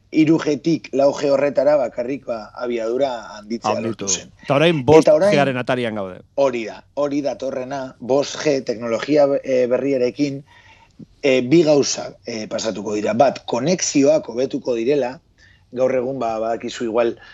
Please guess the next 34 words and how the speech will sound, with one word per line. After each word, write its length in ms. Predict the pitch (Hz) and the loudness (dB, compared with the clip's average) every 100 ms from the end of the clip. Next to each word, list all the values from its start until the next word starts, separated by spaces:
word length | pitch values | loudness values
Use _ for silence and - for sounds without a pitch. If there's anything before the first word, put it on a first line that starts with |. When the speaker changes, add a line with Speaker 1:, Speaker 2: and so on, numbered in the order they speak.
| - - | -16 -6
Speaker 1:
WhatsAppetik 580 | 123 120 104 110 117 | -4 -4 -6 -6 -6
zaude 300 | 101 123 113 | -2 -2 0
deitzen, 560 | 113 170 165 - 151 147 | 2 4 4 0 -4 -4
edo 160 | 127 117 | -2 2
dana 300 | 127 127 120 | 0 0 0
dalakoa, 320 | 135 135 123 | 0 0 -4
eta 140 | 117 | -6
konexioa, 500 | - 113 120 - 120 | -12 -12 -10 -8 -8
ba, 180 | 110 110 | -8 -10
eten 240 | 107 127 120 | -10 -10 -10
egiten 420 | 110 107 113 117 | -10 -14 -12 -2
da, 260 | 160 156 | 2 2
edo 120 | 139 117 | 2 0
konexioa 440 | 113 120 - 127 | -8 -12 -6 -6
ez 80 | 101 | -6
da 140 | 107 | -2
ona, 180 | 135 151 | -2 0
eta 160 | 127 117 | -2 0
bar, 160 | 139 131 | 2 2
ba, 100 | 110 | -2
bost 280 | 127 156 - | -4 -4 -4
G 120 | 139 | -6
teknologia, 760 | 139 131 127 - 135 135 127 - - - | -6 -4 -6 -4 -2 -2 -4 -8 -14 -6
eh, 240 | 123 123 | -2 0
berriarekin, 640 | 120 123 127 120 113 143 - - - _ _ | 0 0 0 0 -4 -8 -10 -20 -20 _ _
eh, 340 | - 113 107 - | -4 -2 -4 -4
konexio 440 | - 127 135 151 | 0 2 2 4
hauek 200 | 143 135 120 | 6 4 2
hobetuko 460 | 117 127 143 143 | -2 0 -2 0
dira, 300 | 156 151 160 - - - | 0 0 -6 -14 -20 -4
eta 460 | 185 196 - 180 175 | 0 2 2 -2 -4
internet 580 | 131 127 127 120 147 147 - | -14 -10 -8 -8 -12 -14 -14
abiadura, 800 | 123 123 117 123 147 143 143 - - | -8 -4 -2 -2 -4 -4 -8 -14 -12
eh, 540 | 117 113 110 107 104 | -8 -6 -6 -8 -12